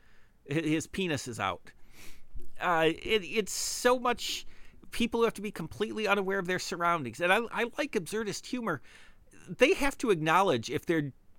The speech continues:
doing this, like, I,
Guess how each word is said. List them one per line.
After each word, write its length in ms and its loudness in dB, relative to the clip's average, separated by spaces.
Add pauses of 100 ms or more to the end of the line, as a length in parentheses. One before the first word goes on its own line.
(380)
doing 300 2
this, 460 0 (1800)
like, 180 2
I, 220 -4